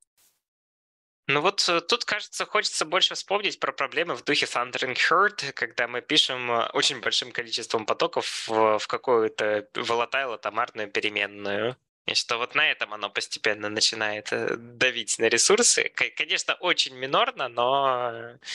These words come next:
но ф-, факт остается фактом, что здесь накладные расходы дополнительно появляются. И в C плюс плюсе как раз именно на это смотрят, и когда разбирают гарантии слабые х-, модели памяти и в целом расстановку барьеров, мы именно, э, к-, кажется, смотрим на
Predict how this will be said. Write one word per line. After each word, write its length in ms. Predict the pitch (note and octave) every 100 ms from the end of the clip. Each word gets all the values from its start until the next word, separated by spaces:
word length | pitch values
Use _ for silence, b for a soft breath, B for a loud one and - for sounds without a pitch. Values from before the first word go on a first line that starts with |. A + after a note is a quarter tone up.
| B B B -
но 120 | C3+
ф-, 180 | C3+ - -
факт 280 | D#3+ -
остается 340 | B2+ - B2+ A#2+
фактом, 340 | D#3 - A2+
что 140 | - -
здесь 240 | D3 -
накладные 400 | - G#2 A2 B2+
расходы 360 | A#2 - A#2+ G#2+
дополнительно 640 | G#2 G#2+ G#2+ - A2 A2
появляются. 560 | B2+ A#2+ A2+ G2+ - G#2+
И 20 |
в 40 |
C 100 | -
плюс 200 | - A#2
плюсе 280 | - D#3 -
как 200 | A2+ -
раз 220 | C3 -
именно 200 | A#2 A2+
на 140 | A#2+ A2
это 160 | -
смотрят, 460 | - C3+ D#3 B2+ A2+
и 20 | -
когда 360 | A#2 A2 A2 A2+
разбирают 480 | G#2 - A2 A2
гарантии 400 | A2+ A2+ G#2 -
слабые 460 | G#2 - G#2 G#2 A2 B B - -
х-, 380 | - A#2+ A2+
модели 320 | A2+ A2+ A2 A2
памяти 460 | D#3 F#3+ - - G#2 A2
и 120 | A2
в 80 | -
целом 280 | A2+ G#2
расстановку 540 | G#2 - A#2 A2 - B2+
барьеров, 480 | A#2 A2+ G#2+ G#2 A2+
мы 160 | B2
именно, 400 | C#3 A#2 A2 A2 B B B B _
э, 120 | B2
к-, 140 | - - -
кажется, 540 | B2+ C3 B2 A#2 A2+
смотрим 760 | - - - C3 B2 - A2+ A2+
на 640 | A2 A2 A2 A2+ -